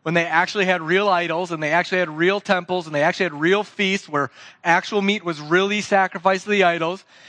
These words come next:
and you could actually go and buy that meat in the market. As, as far as a believer, because everything in creation is God's, feel free to eat it,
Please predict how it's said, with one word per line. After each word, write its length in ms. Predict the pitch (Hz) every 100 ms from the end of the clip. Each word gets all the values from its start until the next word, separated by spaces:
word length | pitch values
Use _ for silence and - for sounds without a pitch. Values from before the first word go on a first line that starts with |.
| -
and 160 | 165 170
you 140 | 190
could 120 | 190
actually 280 | 175 175 190
go 240 | 170 180
and 120 | 202 196
buy 220 | 190 202
that 240 | 196 208
meat 240 | 190 196 202
in 160 | 196
the 80 | 220
market. 480 | 202 175 156 165 180 _ _ _ _ _ _ _ _ _ _ _ _ -
As, 260 | 185 170 -
as 240 | 180 160
far 240 | 214 214
as 120 | 240 214
a 60 |
believer, 640 | 196 196 208 180 156 135 156 _ _ _ _ _ _ _ _ _ _ _ _ 156
because 400 | 147 190 170 156 _ _ _ _ -
everything 440 | 185 190 220 220
in 40 | 214
creation 320 | 220 208 208
is 80 | 180
God's, 420 | 175 165 165 -
feel 240 | - 185
free 180 | 160 185
to 80 | 170
eat 200 | 165 160
it, 180 | 160